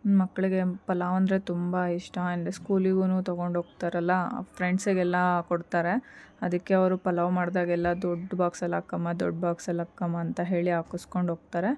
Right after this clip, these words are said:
And ನಾನು ಆಯಿಲ್ ಹಾಕಿ ಸಾಸಿವೆ ಹಾಕ್ಬಿಟ್ಟು, ಆ, and ಚಕ್ಕೆ ಲವಂಗ and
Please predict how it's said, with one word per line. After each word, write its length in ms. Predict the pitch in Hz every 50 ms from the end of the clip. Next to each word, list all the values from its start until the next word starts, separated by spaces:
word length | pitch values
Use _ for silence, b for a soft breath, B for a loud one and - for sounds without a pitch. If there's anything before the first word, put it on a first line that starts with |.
| - B B B B B B B B
And 180 | - 202 202 196
ನಾನು 540 | 196 190 185 185 185 185 185 180 180 - _ _ - 208
ಆಯಿಲ್ 260 | 190 180 185 185 185
ಹಾಕಿ 400 | 185 185 - - - 190 190 196
ಸಾಸಿವೆ 440 | 196 - 185 180 - - - 190 190
ಹಾಕ್ಬಿಟ್ಟು, 600 | 190 180 180 - - - 180 190 - 226 269 269 - - _ B B B B B B _ - -
ಆ, 40 | 190 180 180 175 175 170 170 175
and 160 | 175 170 175 175 175 175 185 190 -
ಚಕ್ಕೆ 320 | - 202 196 - - 185
ಲವಂಗ 400 | 185 185 180 175 180 180 180 175 180 180 180 175 170
and 320 | 170 170 175 180 - 190